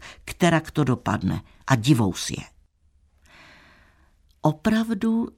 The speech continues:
se tedy o děvče ucházet žádný z chlapců nesměl a žertem si netroufal. Bára nedala s sebou vládnout, aniž si dala pěknými slovy oči zasypat.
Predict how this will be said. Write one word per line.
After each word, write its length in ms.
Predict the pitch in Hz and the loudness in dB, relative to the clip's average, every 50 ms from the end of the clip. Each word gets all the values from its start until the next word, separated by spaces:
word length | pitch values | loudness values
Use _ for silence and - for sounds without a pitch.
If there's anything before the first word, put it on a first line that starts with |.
| _ - | _ -4
se 240 | - - - 180 | -4 -2 -2 -2
tedy 380 | 185 - - 180 165 185 175 - | -6 -2 -4 -2 0 0 -2 -2
o 120 | - 143 | -2 -4
děvče 440 | 143 165 160 156 - - - 170 165 | -2 -2 -4 -6 -6 -8 -8 -8 -8
ucházet 640 | - - 123 - - 143 143 147 147 139 147 156 139 | -8 -10 -10 -8 -6 -6 -4 -4 -4 -6 -6 -6 -6
žádný 460 | 127 113 123 117 117 127 - 135 139 | -6 -6 -4 -4 -4 -4 -4 -4 -4
z 60 | 135 | -4
chlapců 500 | - - 110 107 - - - - 139 135 | -8 -10 -12 -12 -12 -12 -10 -8 -6 -6
nesměl 600 | 123 104 101 - - - - - - 110 95 73 - - - - _ _ _ _ _ _ _ _ _ _ _ | -6 -6 -6 -8 -10 -10 -12 -14 -12 -12 -14 -14 -16 -20 -20 -20 _ _ _ _ _ _ _ _ _ _ _
a 140 | 113 110 107 | 0 0 2
žertem 680 | 95 - 120 123 127 139 147 - - 156 156 156 156 | 0 0 2 2 2 0 -2 -6 -6 -6 -4 -4 -6
si 220 | - - - 143 | -8 -4 -4 -2
netroufal. 720 | 123 104 - - - - - - - - - - 151 139 - _ - - _ _ _ _ _ _ _ _ _ _ _ _ - - - - - - - - - - - - - | -2 -2 -4 -6 -10 -12 -10 -12 -14 -16 -20 -20 -20 -20 -20 _ -20 -20 _ _ _ _ _ _ _ _ _ _ _ _ -20 -20 -20 -20 -20 -20 -20 -20 -20 -20 -20 -10 -2
Bára 380 | 113 127 160 190 220 233 226 190 | 2 4 4 4 4 2 2 2
nedala 400 | 143 143 165 160 196 185 147 117 | 2 2 0 0 -2 -4 -4 -4
s 60 | - | -4
sebou 440 | - - - 104 95 - 98 101 98 | -4 -4 -4 -6 -6 -6 -6 -6 -6
vládnout, 680 | 92 101 95 92 92 92 - - - 95 76 - - _ _ - - - - - - - | -6 -6 -6 -4 -6 -6 -8 -8 -10 -10 -10 -12 -14 _ _ -20 -20 -20 -20 -20 -8 -2
aniž 400 | 120 139 160 175 170 147 - - | 0 0 2 0 0 -2 -4 -6
si 160 | - - 110 | -4 -4 -4
dala 240 | 101 120 123 113 98 | -4 -4 -6 -6 -6
pěknými 560 | - - 120 120 - - 123 117 110 101 98 | -2 -4 -4 -4 -4 -4 -4 -2 -2 -2 -4
slovy 360 | - - - 113 117 113 98 - | -4 -4 -4 -4 -4 -6 -6 -6
oči 320 | - 113 107 - - 90 85 | -6 -6 -6 -6 -8 -10 -10
zasypat. 540 | - - - - - - - - - - | -10 -12 -14 -14 -14 -16 -18 -20 -20 -20